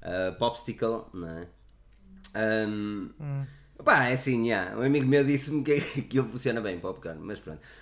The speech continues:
Speaker 1: Olha, o Android P traz algumas novidades, eu vou ter que ir aqui à minha
Speaker 2: Pois
Speaker 1: cábula.
Speaker 2: era isso que eu te ia perguntar agora.
Speaker 1: Eu tenho de ir aqui à minha cábula, porque verdade, na verdade ele não traz assim tantas novidades quanto isso a nível de design.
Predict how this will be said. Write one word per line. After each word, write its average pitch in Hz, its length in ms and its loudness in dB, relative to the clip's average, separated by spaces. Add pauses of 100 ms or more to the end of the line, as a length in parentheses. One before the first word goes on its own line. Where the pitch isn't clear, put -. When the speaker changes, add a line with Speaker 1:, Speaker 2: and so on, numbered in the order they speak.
Speaker 1:
Olha, 156 240 8
o 135 80 2
Android 196 300 6
P 170 120 4
traz 143 220 4
algumas 127 240 2
novidades, 104 460 0
eu 123 60 -2
vou 120 100 -2
ter 127 80 -4
que 117 160 -4
ir 107 80 0
aqui 113 100 -4
à 101 60 2
minha 101 220 0
Speaker 2:
Pois - 80 -10
Speaker 1:
cábula. 135 200 2
Speaker 2:
era 131 80 4
isso 143 120 2
que 151 60 4
eu 147 40 6
te 151 80 2
ia 151 60 4
perguntar 156 420 2
agora. 147 300 2
Speaker 1:
Eu 117 120 0
tenho 135 200 4
de 117 80 2
ir 113 80 4
aqui 113 180 0
à 107 80 4
minha 98 220 0
cábula, 90 400 -4
porque - 280 -12
verdade, 98 600 0
na 107 80 0
verdade 117 340 2
ele 107 80 2
não 120 160 4
traz 117 280 2
assim 110 220 -4
tantas 113 380 -2
novidades 95 420 -4
quanto 92 280 -8
isso 90 200 -8
a 98 40 -4
nível 92 260 -4
de 87 140 -12
design. 90 600 -6